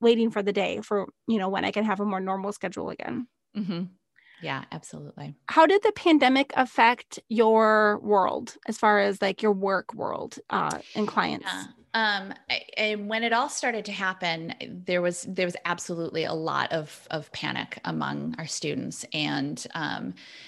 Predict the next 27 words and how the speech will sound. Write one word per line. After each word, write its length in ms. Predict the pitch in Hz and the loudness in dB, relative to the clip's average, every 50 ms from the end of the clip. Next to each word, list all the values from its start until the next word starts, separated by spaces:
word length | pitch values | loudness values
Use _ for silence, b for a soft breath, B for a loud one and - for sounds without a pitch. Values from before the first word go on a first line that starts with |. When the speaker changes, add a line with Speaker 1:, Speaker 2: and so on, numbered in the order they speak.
| B B - | B B 0
Speaker 2:
you 80 | 196 | 2
know, 100 | 190 170 | 4 4
while 220 | 165 170 170 170 170 | 6 6 6 6 6
I 300 | 165 160 156 - - - - - - - - - - - 180 185 - | 6 6 4 2 -2 -6 -14 -20 -20 -20 -18 -16 -16 -14 -12 -8 -2
luckily 460 | 180 170 - - - 214 110 107 - | -2 -2 0 0 0 2 2 2 2
have 180 | 196 196 180 180 | 2 0 0 0
not 200 | 170 165 - - | 0 0 0 -2
lived 220 | 175 165 165 - | -2 -2 -2 -4
through 220 | - 170 165 156 | -4 -2 0 0
a 80 | - - | -2 -2
pandemic 560 | - - 180 180 226 339 453 453 415 277 - | -4 -4 -4 0 2 2 4 4 2 -2 -4
before, 540 | - 180 - - - - - - - 269 277 B B B B B B B - | -6 -8 -4 -2 -2 0 0 0 0 -2 -2 B B B B B B B 0
um, 240 | 185 180 180 180 175 | 0 2 2 2 2
I 80 | - 180 | 0 0
did 420 | 180 185 202 214 220 226 220 220 - | 2 2 4 4 4 2 2 -2 -6
live 400 | 202 185 202 208 214 214 220 208 | -4 0 2 2 4 2 2 2
and 200 | - - 190 180 | 0 0 0 2
work 220 | 175 180 180 180 180 | 2 2 2 0 -2
through 400 | - - - 185 175 170 170 170 - | -8 -8 -4 -2 0 0 0 0 0
a 80 | 175 165 | 0 -2
recession. 580 | 165 165 - 190 180 175 - - - - - - _ B B B B B B B B - | -2 -2 -2 -4 -2 -2 -4 -6 -6 -10 -12 -16 _ B B B B B B B B -2
Um, 280 | 185 180 170 165 165 160 | 2 2 4 4 2 0
two 200 | - - - 233 | -2 -2 0 2
thousand 380 | 233 247 233 233 247 240 254 240 | 4 6 6 6 6 6 6 4
eight 460 | - - 175 190 240 240 - - - - | 6 6 6 4 4 2 0 -2 -4 -2
was 760 | 202 185 180 180 170 165 160 160 165 165 165 165 - - 175 170 | -4 -2 2 4 6 6 6 4 4 2 0 -2 -6 -8 -8 -6
the 360 | - 175 165 165 160 160 165 | -4 -4 -2 -2 -4 -4 -6